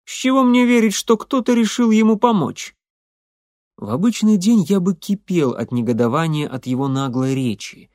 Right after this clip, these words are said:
но близость смерти заставила меня проглотить возмущение и сдержанно ответить: «Вы ошибаетесь, я пришёл с добрыми намерениями». «А эти двое?» Я покосился на Молли и Робина.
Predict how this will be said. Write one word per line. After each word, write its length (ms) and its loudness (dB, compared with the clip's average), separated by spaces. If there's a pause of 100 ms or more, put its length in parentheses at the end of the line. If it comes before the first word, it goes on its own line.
(280)
но 160 -4
близость 440 -2
смерти 640 -4 (260)
заставила 640 -4
меня 320 -2
проглотить 600 -4
возмущение 920 -4 (220)
и 100 -4
сдержанно 680 -4
ответить: 760 -8 (600)
«Вы 220 0
ошибаетесь, 1040 -2
я 260 -2
пришёл 480 0
с 120 -6
добрыми 500 0
намерениями». 960 -4 (520)
«А 180 0
эти 260 2
двое?» 420 2 (520)
Я 240 -4
покосился 680 -6
на 160 -2
Молли 360 -4
и 160 -4
Робина. 640 -6